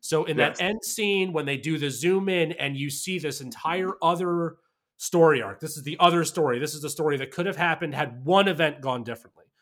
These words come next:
Speaker 1: 'Cause that's all that whole thing was. It was all hinging on a single event. And they go through the whole thing. And the fact that he brought it back to what actually happened, I was like, "Thank you."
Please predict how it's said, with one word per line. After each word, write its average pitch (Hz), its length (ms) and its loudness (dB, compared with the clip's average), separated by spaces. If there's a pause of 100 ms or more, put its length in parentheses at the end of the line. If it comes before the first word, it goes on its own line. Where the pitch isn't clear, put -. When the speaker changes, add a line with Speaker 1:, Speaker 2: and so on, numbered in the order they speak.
(120)
Speaker 1:
'Cause 175 140 0
that's 233 180 2
all 254 120 4
that 220 140 2
whole 196 140 -4
thing - 180 -6
was. 160 220 -2
It 110 40 -12
was 110 100 -14
all 170 240 2
hinging 160 300 -4
on 123 100 -6
a 104 80 -16
single 196 520 -4
event. 104 260 -10 (520)
And 151 120 -2
they 147 100 2
go 180 180 6
through 214 200 -4
the 208 120 2
whole 196 200 -2
thing. 160 380 -6 (280)
And 151 160 -4
the 143 60 -6
fact 185 380 0
that 165 100 -8
he 165 80 -6
brought 143 260 0
it 120 140 -10
back 139 440 2
to 156 80 -2
what 135 140 0
actually 131 400 0
happened, 107 440 -8
I 123 80 -6
was 131 140 -8
like, 131 220 -10 (540)
"Thank 139 320 -6
you." - 180 -20